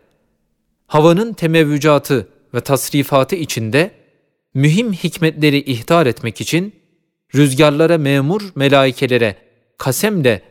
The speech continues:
nazarı dikkati celbediyor ki, tesadüfi zannolunan unsurlar çok nazik hikmetleri ve ehemmiyetli vazifeleri görüyorlar ve hakeza.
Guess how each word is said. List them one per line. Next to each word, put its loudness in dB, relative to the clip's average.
nazarı 2
dikkati -4
celbediyor 0
ki, -4
tesadüfi 0
zannolunan 0
unsurlar -2
çok 0
nazik 0
hikmetleri -4
ve 2
ehemmiyetli 0
vazifeleri -2
görüyorlar 2
ve 2
hakeza. -2